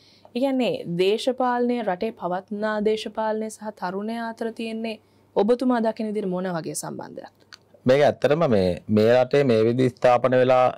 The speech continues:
Speaker 2: තියෙන්නේ සහ තිබුණේ. දැන් මෙතන එහාට අපි දන්නේ නැහැ මොනවා වෙයිද කියලා. හැබැයි මේ වෙනකන් තිබුණේ, අ, දේශපාලන න්‍යාය පත්‍රය තරුණයා ලව්වා ක්‍රියාත්මක කරගන්න එක.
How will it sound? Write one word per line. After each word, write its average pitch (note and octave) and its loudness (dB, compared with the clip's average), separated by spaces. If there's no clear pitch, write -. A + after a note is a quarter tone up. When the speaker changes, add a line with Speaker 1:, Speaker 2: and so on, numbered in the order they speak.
Speaker 2:
තියෙන්නේ A#2+ 2
සහ A#2+ -2
තිබුණේ. G#2+ 2
දැන් G2 0
මෙතන G2+ 2
එහාට G#2 2
අපි G#2+ 0
දන්නේ G#2 2
නැහැ G#2+ 0
මොනවා G2 2
වෙයිද G2+ 2
කියලා. A#2+ 0
හැබැයි G#2 2
මේ G#2 4
වෙනකන් A#2+ 2
තිබුණේ, G#2+ 2
අ, F#2+ 0
දේශපාලන B2+ 2
න්‍යාය B2+ 2
පත්‍රය C3+ 2
තරුණයා A#2+ 2
ලව්වා C3 4
ක්‍රියාත්මක A2 0
කරගන්න - -2
එක. - -18